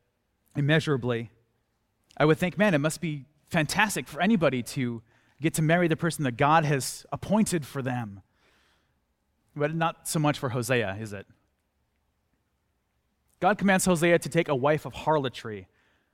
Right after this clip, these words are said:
That's one of those words that gets harder to say the more times you say it, so bear with me. You're gonna see it a lot in Hosea. Other translations, I'm in the New King James,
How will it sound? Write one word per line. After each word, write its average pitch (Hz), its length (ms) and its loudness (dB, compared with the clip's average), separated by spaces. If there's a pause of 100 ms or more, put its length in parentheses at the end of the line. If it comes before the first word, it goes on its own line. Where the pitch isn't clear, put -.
(120)
That's 127 120 -8
one 160 80 -2
of 147 40 2
those 123 120 0
words 131 180 -2
that 131 60 -4
gets 127 180 -6
harder 143 240 0
to 117 100 -4
say 123 420 -2 (140)
the 120 60 -8
more 117 140 -6
times 117 280 -6
you 110 60 -6
say 117 240 -2
it, 123 180 -4
so 101 320 -12 (1000)
bear 131 260 -2
with 117 220 -6
me. 107 200 -10 (100)
You're 170 100 4
gonna 185 120 6
see 202 160 0
it 170 60 6
a 147 40 6
lot 131 340 2 (200)
in 143 120 -2
Hosea. 120 540 2 (680)
Other 185 200 4
translations, 180 680 2
I'm 170 120 4
in 165 60 0
the 160 80 -2
New 156 100 -2
King 156 240 -4
James, 143 380 0